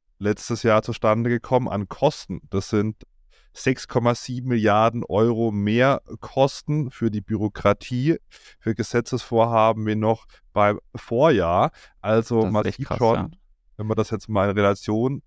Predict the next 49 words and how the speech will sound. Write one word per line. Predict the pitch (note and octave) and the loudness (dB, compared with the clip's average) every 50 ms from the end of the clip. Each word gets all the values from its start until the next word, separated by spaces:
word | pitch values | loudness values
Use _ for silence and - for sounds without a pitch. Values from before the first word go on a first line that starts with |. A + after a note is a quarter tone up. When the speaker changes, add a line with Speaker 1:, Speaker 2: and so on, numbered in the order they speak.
| _ | _
Speaker 1:
stellt, | - - - - C3 B2+ C3 D3+ E3 C3 | -16 -16 -6 -2 0 2 2 2 2 0
ich | F#2+ G2 | 0 0
weiß | G2+ G2+ A#2 | 0 0 0
nicht, | A2+ G2+ - | -2 -4 -4
Christian, | - A#2 - - A#2 G#2 | -8 -8 -4 0 2 2
hast | G#2 G#2 G#2 - - | 2 2 0 -4 -4
gerade | - G2+ G#2 - G#2+ | -2 -2 -2 0 -2
die, | G#2 G#2+ G#2 | -4 -4 -4
die | G2+ A2 - | -4 -4 0
Erbschaftssteuerzahlen | G2 A2 B2 - - - B2+ B2 - - C3+ C3 B2+ C3 B2 - - A#2+ A2+ A2+ A#2+ C3 C3+ C3+ C3+ A#2 | 2 0 0 0 0 -4 -4 -4 -2 -2 0 2 2 2 0 0 0 2 4 6 6 6 4 2 0 -2
im | A2+ B2 B2+ | -4 -4 -4
Kopf. | - - - C#3+ - _ | -4 -2 -2 -2 -2 _
Was | - G#2+ - - | -4 -4 -4 -2
bringt | - A#2+ A2 A#2 | -4 -4 -2 -2
die | - | 0
Erbschaftssteuer | - G#2 A#2 - - C#3 B2+ - - C3+ B2+ F#2 | 0 0 0 0 -4 -8 -8 -4 -2 0 0 0
insgesamt? | A#2+ B2+ B2+ - - B2+ B2+ B2+ C#3 D#3 - - _ _ _ _ | 0 -4 -6 -8 -6 -2 0 0 0 -2 -6 -12 _ _ _ _
Speaker 2:
Ja, | - F2+ | -8 -6
da | F2 | -4
haben | F2 F#2+ | 0 0
wir | G2+ G2 | 0 0
auch | G2+ A2 | 2 0
letztens | A2+ A2+ - - B2 - | 0 0 0 -6 -6 -2
drüber | - C3+ B2 A2+ | 0 0 0 0
gesprochen. | G#2 - - B2+ A2+ | 0 -2 -2 -2 -2
Ich | - | 0
glaub, | - G2 - | -2 -4 -2
das | - F#2+ - - | -2 -6 -2 0
waren | F#2 F#2 G2+ G#2 G2+ | 0 0 2 0 -2
knapp | - - - G2+ - - - | -4 -2 -4 -4 -4 -4 -14
zehn | - - G2 G2 A#2 C3+ | -6 -4 -2 -2 0 0
Milliarden, | C#3+ D3 C3+ A#2+ A2 A#2 C3+ D3 E3 D3+ | -2 -2 0 0 2 2 2 0 0 0
ja, | G#2+ F#2+ G2+ A#2 B2+ | 0 0 0 0 0
also | B2 F2 G2+ G2 F#2 | -2 -2 -2 -2 -2
irgendwie | F#2 G2+ G#2 G#2+ | -2 -2 -2 -2
so | G2+ G2 | -2 0
bei | G#2 F#2+ - - | 0 -2 0 0
acht. | - - - - - - - _ _ - - _ _ _ - | -2 -4 -4 -12 -18 -20 -20 _ _ -20 -20 _ _ _ -10
Das | - F#2 - - | -10 -10 -4 -2
heißt, | F#2+ F#2+ - - | -2 -2 0 -2
da | G#2 | -4
kann | - - G#2+ | -2 0 0
man | A2 A2 | 0 0
schon | - - A#2+ A#2+ | 0 -2 0 2
sagen, | A2 A2 A2 A2+ A#2+ A#2 - _ _ _ _ _ _ _ - _ | 2 2 2 2 0 -2 -4 _ _ _ _ _ _ _ -6 _
das | G2+ G2 - | -4 -4 -2
Doppelte | - A#2+ - F3 D3+ A2 A#2+ A2+ | -2 0 2 2 0 2 0 0
der | G#2+ G#2+ F#2+ | 2 2 2
Erbschaftssteuereinnahmen | - - - - - C#3 - - - - A#2 A#2 A#2+ B2 - - A2+ A#2 A#2 A2 G#2+ A2 A#2 A#2+ B2 B2 B2 B2+ | 2 0 -4 -2 -2 -4 -4 -4 -4 0 2 2 2 2 0 0 0 0 2 2 2 2 2 2 2 0 0 0